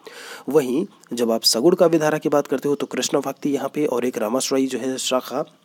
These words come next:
ये आपको, आ, उप शाखा ये देखने को मिलती है सगुण काव्य धारा के तहत। सीधा सीधा आपसे सवाल पूछा जाता है कि ज्ञानाश्रयी शाखा किस में आता है आपका,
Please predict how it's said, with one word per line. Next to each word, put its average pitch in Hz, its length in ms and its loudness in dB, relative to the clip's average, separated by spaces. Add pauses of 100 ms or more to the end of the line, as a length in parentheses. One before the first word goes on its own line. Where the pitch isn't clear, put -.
(160)
ये 156 120 0
आपको, 135 300 0 (120)
आ, 101 260 -2
उप 156 200 -2 (240)
शाखा 113 320 -2
ये 101 180 -2
देखने 135 260 -2
को 123 120 -2
मिलती 110 240 -4
है 131 120 -4
सगुण 135 320 -2
काव्य 101 300 -6
धारा 98 240 -6
के 101 120 -8
तहत। 113 280 -4 (1400)
सीधा 170 280 2
सीधा 180 240 2
आपसे 170 320 -2
सवाल 139 300 4
पूछा 139 300 2
जाता 151 220 0
है 117 180 -2
कि 127 140 -6
ज्ञानाश्रयी 127 800 0
शाखा 135 340 -2
किस - 280 -2
में 147 80 2
आता 107 200 0
है 104 120 -2
आपका, 95 300 -2